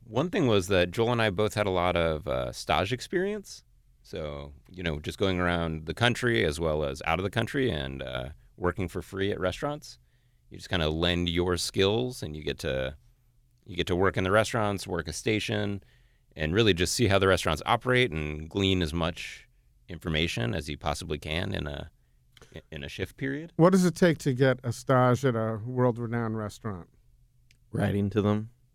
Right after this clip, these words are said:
Speaker 3: I mean, honestly, there are a lot of, a lot of other things that you can do, but the first step is actually writing to 'em. The
Speaker 2: A
Speaker 3: first
Speaker 2: co-, a coherent letter
Speaker 3: Exactly.
Speaker 2: with objectives
Speaker 3: If you can,
Speaker 2: and
Speaker 3: if you write something that is really well thought out,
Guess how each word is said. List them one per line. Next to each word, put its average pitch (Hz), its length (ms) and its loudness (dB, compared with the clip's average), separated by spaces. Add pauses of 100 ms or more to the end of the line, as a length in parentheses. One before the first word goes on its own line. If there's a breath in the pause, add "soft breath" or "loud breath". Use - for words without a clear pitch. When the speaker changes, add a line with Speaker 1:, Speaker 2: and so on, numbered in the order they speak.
(120)
Speaker 3:
I 104 60 4
mean, 95 540 4
honestly, 98 440 2
there 92 340 4
are 90 40 2
a 90 80 0
lot 90 260 2
of, 85 280 -4 (600)
a 104 40 4
lot 113 140 10
of 104 100 6
other 107 200 8
things 104 300 2
that 107 100 -4
you 95 80 -2
can 98 200 0
do, 104 320 2
but 101 200 4
the 90 80 0
first 95 300 0
step - 260 -8
is 82 140 -6
actually 87 300 -10
writing 85 340 -10
to - 120 -14
'em. 101 220 -10
The 98 100 -4
Speaker 2:
A - 40 0
Speaker 3:
first - 120 -2
Speaker 2:
co-, 127 240 6
a 127 80 2
coherent 131 640 4
letter 127 200 2
Speaker 3:
Exactly. 131 520 4
Speaker 2:
with 87 80 0
objectives 131 200 8
Speaker 3:
If 104 340 6
you 98 60 4
can, - 20 2 (120)
Speaker 2:
and 127 60 -8
Speaker 3:
if 110 200 0
you 117 180 6
write 107 360 8
something 110 400 4
that 98 120 4
is 92 180 4
really 98 680 4 (140)
well 98 200 8
thought 90 280 4
out, 92 280 4